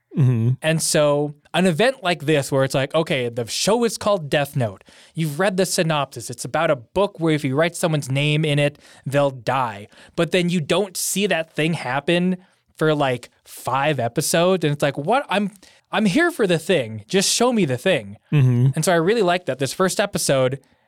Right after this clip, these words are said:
Speaker 2: teaches you the rules and then shows it to you. And then more importantly, shows it to you again.
Speaker 1: Yeah, that's true. And I, I appreciated that.
Speaker 2: Yeah,
Speaker 1: Like,
Speaker 2: it's
Speaker 1: I
Speaker 2: like
Speaker 1: definitely
Speaker 2: you, you really get, like, you really get a sense of, like, "Okay,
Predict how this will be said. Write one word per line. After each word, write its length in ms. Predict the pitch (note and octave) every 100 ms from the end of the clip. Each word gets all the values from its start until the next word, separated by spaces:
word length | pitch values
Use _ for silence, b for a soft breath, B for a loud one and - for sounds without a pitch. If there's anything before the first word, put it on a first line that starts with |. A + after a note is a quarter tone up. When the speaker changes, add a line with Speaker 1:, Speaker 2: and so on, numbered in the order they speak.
| b -
Speaker 2:
teaches 360 | A#3+ A#3 F#3
you 120 | F3+ F#3
the 100 | D#3
rules 500 | D3+ D3+ C#3+ C#3 - _ _ _ -
and 120 | D3
then 120 | C3+
shows 360 | A#2 E3+ F#3+ D3
it 120 | C3+
to 120 | - B2+
you. 340 | A2+ A2 B2+ b b b
And 120 | F3
then 100 | G#3+
more 180 | G3 B3
importantly, 640 | A#3 - D#4+ B3+ E3+ G3+ G#3 B
shows 260 | - - D4+
it 120 | D4+
to 140 | - B3
you 180 | B3 A#3+
again. 720 | G3+ D3+ F3 A#3 D3+ G2+ - _ -
Speaker 1:
Yeah, 200 | F#3+ F3
that's 280 | F3 G3 -
true. 340 | - F#3+ F#2 - _ _ _ _ _ _ -
And 140 | D#3
I, 140 | G3+ D#3+
I 120 | E3+
appreciated 580 | G#3 A3+ - A2+ G2+ F#2
that. 100 | B3
Speaker 2:
Yeah, 200 | E4+ C3+
Speaker 1:
Like, 80 | B2
Speaker 2:
it's 60 |
Speaker 1:
I 20 | D#3+
Speaker 2:
like 60 | D3+
Speaker 1:
definitely 200 | C#3+ F3
Speaker 2:
you, 300 | A3+ A3 A3+ _
you 160 | E3
really 300 | F3+ A#3+ A#3
get, 260 | D#3+ F3 F3
like, 380 | D3 B2 - _ b b b b
you 140 | D3 E3
really 220 | A#3 A#3+
get 160 | F#3+ F3
a 40 |
sense 300 | - D#3 D3
of, 100 | D3
like, 180 | B2+ - D#3
"Okay, 600 | F3+ F3+ C3 A#2 A2+